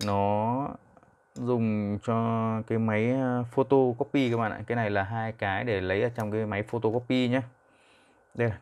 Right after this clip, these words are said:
hàng này, hàng của Nhật luôn các bạn này. Made in Japan này. Đó. Ờ, chạy điện áp hai mươi tư vôn luôn. Còn cái này nó bị mờ, mờ mất thông số rồi. Thế nhưng mà ở đây là nó sẽ dùng dây đai,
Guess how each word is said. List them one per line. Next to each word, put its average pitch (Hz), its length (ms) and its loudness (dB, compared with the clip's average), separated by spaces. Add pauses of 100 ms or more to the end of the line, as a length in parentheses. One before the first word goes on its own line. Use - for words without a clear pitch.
hàng 101 300 -4
này, 95 100 -4
hàng 98 160 -6
của 95 100 -6
Nhật 107 260 -2
luôn 107 160 0
các 104 60 -6
bạn 92 120 -6
này. 101 80 -6 (200)
Made 120 180 -4
in 120 140 -4
Japan 110 380 -4
này. 90 100 -10 (640)
Đó. 95 320 -4 (1900)
Ờ, 98 580 -6
chạy 123 160 0
điện 104 120 0
áp 120 180 0
hai 127 140 -4
mươi 123 60 -6
tư 127 140 2
vôn 127 240 2
luôn. 123 180 0 (680)
Còn 107 220 -4
cái 120 120 -2
này 117 200 0
nó 107 100 -2
bị 120 200 -2
mờ, 104 300 -2
mờ 101 220 -2
mất 113 180 -8
thông 117 160 -4
số 117 280 -2
rồi. 143 100 -4 (1800)
Thế 117 340 -4
nhưng 117 160 -2
mà 104 80 -2
ở - 20 -2
đây 110 320 2
là 98 280 -4
nó 98 280 -2
sẽ - 220 -4
dùng 98 400 -4
dây 110 140 2
đai, 107 360 2